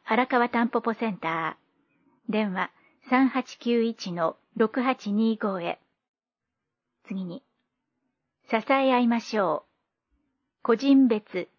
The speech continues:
ライフプランの作成支援。個人別ライフプランは、障害のある方を対象とした生涯にわたる生活設計です。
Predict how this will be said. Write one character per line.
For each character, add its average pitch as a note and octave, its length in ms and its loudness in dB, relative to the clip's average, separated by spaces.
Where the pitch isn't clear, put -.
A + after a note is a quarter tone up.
ラ A3+ 180 2
イ C4+ 60 0
フ C#4 220 -6
プ - 160 -2
ラ A3 160 2
ン E3 100 -6
の E3 200 0
作 - 200 -10
成 A3+ 240 0
支 G3+ 260 -10
援。 E3 220 -4
個 A#3 120 4
人 C4+ 260 6
別 A#3 260 0
ラ A#3 120 4
イ A#3+ 80 0
フ B3+ 120 -8
プ A#3 140 -2
ラ G3+ 160 -2
ン E3+ 40 -10
は、 E3 200 -2
障 C4+ 280 6
害 C#4 200 8
の C#4 120 6
あ C#4+ 60 4
る C4+ 100 2
方 G#3+ 320 -4
を D#3 80 -2
対 A3 220 -6
象 G#3+ 220 -8
と F#3+ 140 -12
し - 140 -16
た D#3 200 -6
生 D4 300 6
涯 G3+ 200 4
に D#3 160 -6
わ F3 100 -2
た G#3 160 -6
る E3+ 180 -4
生 A#3 160 0
活 - 240 -10
設 G#3 240 -10
計 E3 180 -8
で F3 120 -6
す。 - 80 -20